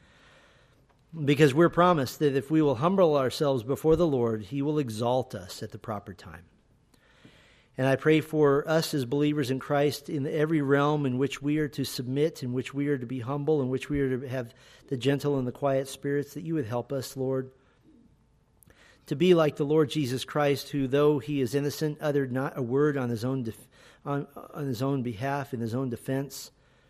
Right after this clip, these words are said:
when he was being tried as the only fully innocent man ever to live. And so, Lord, we ask you to help us to follow in the footsteps of Christ,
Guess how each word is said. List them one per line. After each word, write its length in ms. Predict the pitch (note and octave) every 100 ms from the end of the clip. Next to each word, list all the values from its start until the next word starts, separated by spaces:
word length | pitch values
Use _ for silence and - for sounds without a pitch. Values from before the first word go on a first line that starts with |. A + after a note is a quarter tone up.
| _ _ _ _ -
when 120 | A#2+
he 160 | A#2+ D3+
was 140 | C3
being 240 | C3 B2
tried 420 | A#2 C3+ B2 B2+ A#2
as 200 | A2 G2+
the 160 | B2
only 320 | B2 C#3 B2+
fully 420 | A#2 - C3 B2+ A#2+
innocent 320 | B2 - A#2+
man 280 | A#2 A#2+ A#2
ever 180 | A2+
to 60 | A2
live. 440 | G#2 A2+ A#2 A2+ _ _ _ _ _ _ _ _ _ _ _ _
And 160 | C3 A#2
so, 140 | C3
Lord, 320 | A#2+ B2 C3 A#2
we 320 | B2 A#2+ - _ _ -
ask 360 | C3+ C3+ -
you 160 | B2+ A#2+
to 120 | B2+
help 280 | G#2+ C#3 C3
us 140 | A2
to 100 | -
follow 360 | - C3+ D3+ C#3
in 60 |
the 60 | A#2+
footsteps 540 | - B2 - B2 -
of 100 | A2
Christ, 480 | - A#2 A2+ G#2+ -